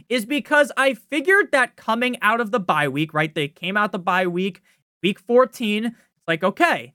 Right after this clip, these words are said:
they are now going to push more towards giving Keaton Mitchell more opportunities. He's looked very good on limited touches.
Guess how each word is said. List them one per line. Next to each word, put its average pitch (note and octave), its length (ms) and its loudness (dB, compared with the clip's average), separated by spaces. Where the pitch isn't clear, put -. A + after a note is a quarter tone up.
they F3 160 0
are A3+ 100 4
now G#3 320 2
going C4 360 2
to B3 160 -2
push - 520 0
more G3 500 2
towards C4 400 4
giving A3 420 0
Keaton G3+ 480 -4
Mitchell F#3+ 560 0
more F#3+ 680 4
opportunities. F#3+ 920 0
He's E3 260 -2
looked E3 300 0
very E3+ 400 2
good A3+ 360 4
on E3+ 300 0
limited D#3+ 460 -2
touches. A#3+ 600 2